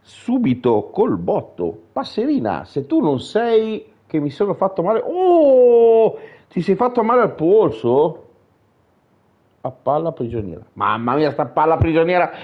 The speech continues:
fa più danni di qualsiasi altra attività del mondo. Vabbè, non c'è problema, dai, gua-, gua-, stasera guardi, poi ti passa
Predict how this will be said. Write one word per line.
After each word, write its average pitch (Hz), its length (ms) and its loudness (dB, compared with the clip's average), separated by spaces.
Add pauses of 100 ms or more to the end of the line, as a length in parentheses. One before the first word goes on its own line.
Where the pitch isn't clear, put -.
(180)
fa 170 160 0
più 220 420 -2
danni 220 520 2
di 208 100 2
qualsiasi 196 600 0
altra 185 300 0
attività 170 420 -2
del 156 140 2
mondo. 80 480 -6 (380)
Vabbè, 127 260 0
non 104 100 -2
c'è 135 220 -2
problema, 110 420 0
dai, 104 560 0
gua-, 117 280 0
gua-, 135 280 0
stasera 147 360 -2
guardi, 165 540 0 (320)
poi 175 180 0
ti 143 120 -2
passa 139 640 0